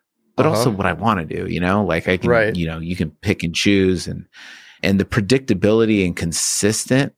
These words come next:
Speaker 1: was huge because
Speaker 2: Oh,
Speaker 1: I
Speaker 2: yeah.
Speaker 1: did not feel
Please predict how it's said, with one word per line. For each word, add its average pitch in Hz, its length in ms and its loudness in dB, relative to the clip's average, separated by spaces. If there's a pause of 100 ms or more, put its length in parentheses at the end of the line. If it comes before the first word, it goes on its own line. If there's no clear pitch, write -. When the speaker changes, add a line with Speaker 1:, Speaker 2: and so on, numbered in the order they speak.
(100)
Speaker 1:
was 85 280 -4
huge - 1300 -2
because 90 380 -4
Speaker 2:
Oh, 127 80 0
Speaker 1:
I 110 160 0
Speaker 2:
yeah. 131 40 2
Speaker 1:
did 113 160 0
not 104 360 0
feel 110 880 0